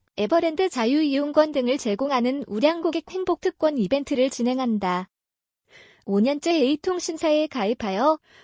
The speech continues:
월 평균 오만 원 가량의 휴대전화를 사용하는 K씨는 장기 가입자에게 보조금이 허용된다는 소식에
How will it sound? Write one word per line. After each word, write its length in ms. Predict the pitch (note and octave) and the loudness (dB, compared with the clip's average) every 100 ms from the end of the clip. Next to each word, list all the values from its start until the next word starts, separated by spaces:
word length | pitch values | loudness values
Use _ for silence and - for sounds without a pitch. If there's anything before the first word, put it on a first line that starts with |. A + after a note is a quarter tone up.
| _ _ _ | _ _ _
월 180 | G#3 A#3+ | 0 2
평균 400 | F4 F#4 E4+ D#4 | 0 0 0 0
오만 300 | F#3+ A3 D4+ | 0 0 0
원 120 | D#4+ | -2
가량의 500 | D4 A#3 A#3 B3 C4 | -2 0 0 0 0
휴대전화를 680 | D4 F4+ D#4 E4+ D4+ D4+ D#4 | 0 -2 0 2 2 2 0
사용하는 540 | F4+ F#4 F4+ E4 D#4 | 0 0 0 -4 -4
K씨는 760 | D#4 F4 E4 - A#3+ A3 C4 C#4+ - _ - - - | -2 0 0 0 0 0 0 -4 -14 _ -20 -20 -20
장기 360 | - A3 G#3+ D4+ | -8 -2 0 0
가입자에게 800 | D4 G#3 A#3 - D#4+ C#4 C#4 D4+ | 0 0 0 0 2 2 2 0
보조금이 540 | - A3 D#4+ D#4 D4+ | 0 -2 -2 -2 -2
허용된다는 760 | D#4 F4+ F4+ F4 F4 D#4 D4+ C#4+ | -2 0 0 0 -2 0 -2 -2
소식에 540 | - D4 F#3+ A3+ D4+ | -6 -6 -4 0 0